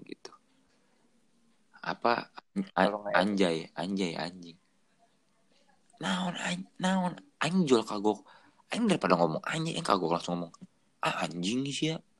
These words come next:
Speaker 1: Naon, aing ngomong,
Speaker 2: Heeh.
Speaker 1: "Anjay sih ya." Ih, capruk.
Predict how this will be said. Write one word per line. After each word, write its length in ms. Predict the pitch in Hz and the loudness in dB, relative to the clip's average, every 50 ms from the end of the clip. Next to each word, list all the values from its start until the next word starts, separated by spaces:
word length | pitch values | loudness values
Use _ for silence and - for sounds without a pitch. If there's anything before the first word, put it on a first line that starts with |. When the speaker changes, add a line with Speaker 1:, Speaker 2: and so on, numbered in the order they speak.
| _ _ _ _ _ _ _ _ _ _ _ _ _ _ _ _ _ | _ _ _ _ _ _ _ _ _ _ _ _ _ _ _ _ _
Speaker 1:
Naon, 240 | - 113 131 - - | 2 2 2 2 2
aing 240 | - 82 104 113 123 | 2 2 2 4 6
ngomong, 320 | 131 135 147 160 156 165 | 8 8 8 8 6 4
Speaker 2:
Heeh. 260 | 185 - - 156 170 185 185 | -2 -2 -2 -2 -4 0 4
Speaker 1:
"Anjay 640 | - 190 208 196 175 143 110 123 147 190 226 226 | 6 6 6 6 4 2 2 4 4 4 4 2
sih 240 | 214 - - 247 254 | 0 -2 -2 -2 -4
ya." 40 | 285 - _ | -4 -4 _
Ih, 240 | - 240 285 339 349 349 - - _ _ _ _ _ _ _ _ _ _ _ _ _ _ _ - | 4 6 6 6 4 2 -6 -14 _ _ _ _ _ _ _ _ _ _ _ _ _ _ _ -10
capruk. 560 | - 247 240 - - - 220 233 247 254 - | -8 -8 -8 -8 -6 -4 -2 -2 -2 -2 -4